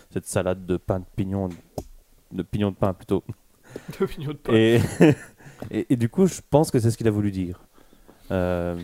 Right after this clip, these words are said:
Speaker 2: Donc
Speaker 1: si
Speaker 2: pour
Speaker 1: vous
Speaker 2: toi,
Speaker 1: voulez,
Speaker 2: c'est
Speaker 1: je peux
Speaker 2: plutôt
Speaker 1: vous
Speaker 2: le truc
Speaker 1: répéter.
Speaker 2: de, si c'est dans la tradition, si c'est dans la, la culture, c'est quelque chose qui pourrait paraître normal,
Speaker 1: Mhm.
Speaker 2: donc on n'a pas de remords.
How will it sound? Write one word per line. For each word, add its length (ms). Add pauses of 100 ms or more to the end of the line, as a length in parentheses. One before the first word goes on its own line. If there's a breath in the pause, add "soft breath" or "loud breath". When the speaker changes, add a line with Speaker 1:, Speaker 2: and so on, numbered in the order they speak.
(240)
Speaker 2:
Donc 220
Speaker 1:
si 60
Speaker 2:
pour 100
Speaker 1:
vous 60
Speaker 2:
toi, 180
Speaker 1:
voulez, 160
Speaker 2:
c'est 60
Speaker 1:
je 60
peux 120
Speaker 2:
plutôt 200
Speaker 1:
vous 140
Speaker 2:
le 140
truc 160 (100)
Speaker 1:
répéter. 100
Speaker 2:
de, 360
si 220
c'est 120
dans 140
la 80
tradition, 640
si 140
c'est 80
dans 140
la, 200
la 120 (180)
culture, 600
c'est 260
quelque 200
chose 160
qui 120
pourrait 220
paraître 320
normal, 300
Speaker 1:
Mhm. 60
Speaker 2:
donc 160
on 40
n'a 120
pas 120
de 120
remords. 340